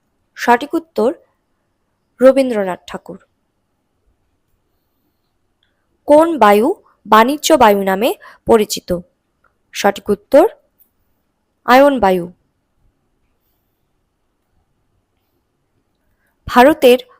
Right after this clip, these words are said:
প্রথম ঐতিহাসিক সম্রাট কে ছিলেন? সঠিক উত্তর চন্দ্রগুপ্ত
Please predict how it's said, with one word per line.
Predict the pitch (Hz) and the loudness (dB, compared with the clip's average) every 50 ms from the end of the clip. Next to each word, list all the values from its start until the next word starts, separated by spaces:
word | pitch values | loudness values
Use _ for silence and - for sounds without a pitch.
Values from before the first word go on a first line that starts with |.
| _ _ | _ _
প্রথম | - 269 294 285 - - 254 233 233 302 - _ _ _ | 2 2 2 2 0 0 0 0 0 -4 -14 _ _ _
ঐতিহাসিক | 233 240 240 - 320 294 302 339 320 - - 254 285 - _ _ - - - - _ _ - - | -2 -2 -2 -2 -6 0 0 2 2 2 -2 -4 -6 -8 _ _ -20 -20 -20 -20 _ _ -4 0
সম্রাট | 247 240 247 285 269 233 233 269 - - _ _ | 0 0 2 2 2 2 2 2 -2 -10 _ _
কে | - 247 254 240 - | 0 2 2 2 0
ছিলেন? | - 233 196 185 175 175 180 - _ _ _ _ _ _ _ _ _ _ _ _ - | -2 -2 -4 -4 -6 -6 -12 -20 _ _ _ _ _ _ _ _ _ _ _ _ -14
সঠিক | - - 208 208 - - - 208 | -4 -4 -2 -4 -4 -8 -10 -10
উত্তর | - _ _ - 302 381 427 - _ _ _ _ _ _ _ _ _ _ _ _ _ _ _ _ _ _ _ _ | -10 _ _ 0 0 0 0 -6 _ _ _ _ _ _ _ _ _ _ _ _ _ _ _ _ _ _ _ _
চন্দ্রগুপ্ত | - - 226 220 226 220 220 220 214 214 - _ _ | -2 -2 0 0 0 -2 -4 -4 -4 -6 -8 _ _